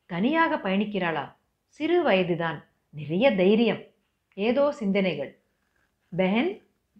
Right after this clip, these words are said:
சட்டென்று நிமிர்ந்து பார்த்தாள். வண்டி ஆந்திராவை தாண்டி கொண்டிருந்தது. "குழந்தை தூங்குறான், பாத்ரூம் போயிட்டு வந்துடுறேன், நடுவுல முழிச்சாங்கன்னா தொ-, தட்டி கொடுக்குறீங்களா?" சரி என்று தலையசைத்தாள். குழந்தை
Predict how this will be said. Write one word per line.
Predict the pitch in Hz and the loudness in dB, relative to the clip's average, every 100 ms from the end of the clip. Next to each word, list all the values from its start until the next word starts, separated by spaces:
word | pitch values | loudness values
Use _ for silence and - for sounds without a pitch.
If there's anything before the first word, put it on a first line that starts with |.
| _ _ _ _ _ _ _ - | _ _ _ _ _ _ _ -2
சட்டென்று | 277 302 302 302 | -2 0 0 0
நிமிர்ந்து | 285 214 240 240 | 2 2 2 0
பார்த்தாள். | 285 180 - 147 131 - _ _ _ _ | -2 -4 -4 -6 -8 -12 _ _ _ _
வண்டி | 190 233 294 | -2 0 2
ஆந்திராவை | 269 208 269 302 294 285 | 2 2 0 0 0 -2
தாண்டி | 196 208 277 | -4 -4 -4
கொண்டிருந்தது. | - 190 175 160 151 131 - _ _ _ _ _ _ _ - 175 170 | -4 -4 -4 -6 -8 -12 -20 _ _ _ _ _ _ _ -18 -16 -8
"குழந்தை | 196 240 311 | -4 -2 -2
தூங்குறான், | 311 226 277 214 170 180 214 - _ _ | 0 0 2 0 0 -2 -6 -14 _ _
பாத்ரூம் | 180 202 247 330 | -4 -2 -2 -4
போயிட்டு | 277 214 | -4 -2
வந்துடுறேன், | 196 190 165 175 202 - - | 0 0 0 -4 -6 -12 -8
நடுவுல | 185 214 294 302 | -2 0 0 0
முழிச்சாங்கன்னா | 202 214 294 247 214 214 202 - _ _ | 0 0 -2 -4 -2 -4 -6 -14 _ _
தொ-, | 196 180 | -6 -6
தட்டி | 175 185 330 | -4 -4 -4
கொடுக்குறீங்களா?" | 294 247 247 220 254 - - _ _ _ _ _ _ _ _ | -4 0 0 2 2 0 -8 _ _ _ _ _ _ _ _
சரி | - 220 277 | -2 0 2
என்று | 254 196 | 2 0
தலையசைத்தாள். | 277 202 180 196 190 151 - 135 - _ _ _ _ _ _ _ _ - | 0 0 2 0 -2 -8 -10 -10 -12 _ _ _ _ _ _ _ _ -4
குழந்தை | 226 277 294 | -2 0 0